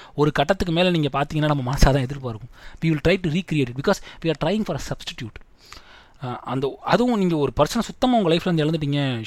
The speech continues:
she or he passed away அப்படின்னா வந்துட்டு, உங்களால வந்துட்டு ஒண்ணுமே பண்ண முடியாது. அவங்களுக்கான அந்த மொமெண்ட், அந்த மொமெண்ட் தான் உங்களை வாழ வச்சுட்டு இருக்கு. So you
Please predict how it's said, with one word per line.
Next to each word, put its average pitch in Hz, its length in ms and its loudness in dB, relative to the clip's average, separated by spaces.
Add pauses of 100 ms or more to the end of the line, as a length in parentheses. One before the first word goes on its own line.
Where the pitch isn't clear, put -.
she - 40 -8
or 135 220 0
he 139 120 -2 (100)
passed 139 220 0
away 131 200 0
அப்படின்னா 131 320 -4
வந்துட்டு, 135 220 -6 (480)
உங்களால 147 400 2 (100)
வந்துட்டு 180 400 -4 (120)
ஒண்ணுமே 214 560 0
பண்ண 135 180 -2
முடியாது. 120 240 -4 (440)
அவங்களுக்கான 139 600 2
அந்த 233 280 0
மொமெண்ட், 190 320 2
அந்த 147 200 0
மொமெண்ட் 226 320 4
தான் 262 120 0
உங்களை 165 160 0
வாழ 151 140 -2
வச்சுட்டு 139 200 -6
இருக்கு. 120 140 -8
So 175 100 -8
you 165 120 -4